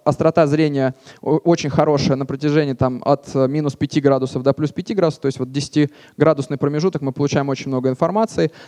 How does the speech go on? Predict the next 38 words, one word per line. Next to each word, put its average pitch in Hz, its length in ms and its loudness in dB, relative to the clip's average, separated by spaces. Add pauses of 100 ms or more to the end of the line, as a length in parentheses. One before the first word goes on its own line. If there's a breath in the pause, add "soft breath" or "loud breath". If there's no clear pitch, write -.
Нам 170 220 0
не 160 60 4
обязательно 156 360 2
смотреть 143 320 0
на 139 80 -2
само 151 260 0
слово, 185 300 0
чтобы 131 220 -6
понять, 143 340 0
на 131 80 -6
какую 135 240 -4
букву 131 220 -2
оно 127 100 -2
заканчивается 135 680 -2
и 120 280 -2 (260)
на 117 340 -6
какую 135 240 0
букву 135 220 -2
начинается 131 380 -4
следующее. 120 480 -2
Соответ-, 143 340 -2
поэтому 156 340 0
люди 147 200 0
останавливают 139 460 -2
свои 123 140 -6
глаза 131 340 0 (400 loud breath)
между 139 280 0
словами. 131 440 0 (320 loud breath)
Также 185 400 2 (680)
в 147 80 0
исследовании 165 340 0
снизу, 160 540 0 (220 soft breath)
э, 143 420 2
мы 156 200 -2
можем 160 300 0
видеть, 160 280 0
как, 143 320 0 (100)
м, 120 300 -12